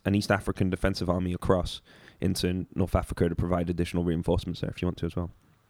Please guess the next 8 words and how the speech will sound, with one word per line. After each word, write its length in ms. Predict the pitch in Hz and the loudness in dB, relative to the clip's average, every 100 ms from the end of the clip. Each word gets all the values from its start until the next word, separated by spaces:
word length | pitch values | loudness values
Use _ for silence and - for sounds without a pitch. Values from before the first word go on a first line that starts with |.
| _ _ _ _ - - 123 | _ _ _ _ -18 2 6
Obviously, 320 | 135 151 139 | 6 6 4
if 100 | - | 6
you're 120 | 113 | 6
holding 320 | 135 131 127 | 6 6 6
the 40 | 113 | 4
Middle 300 | 113 101 131 | 4 4 4
East 400 | 123 - - - _ - - - - _ - | 2 -2 -8 -10 _ -20 -20 -20 -20 _ -4
already, 520 | - 110 117 82 95 | 4 6 4 2 -4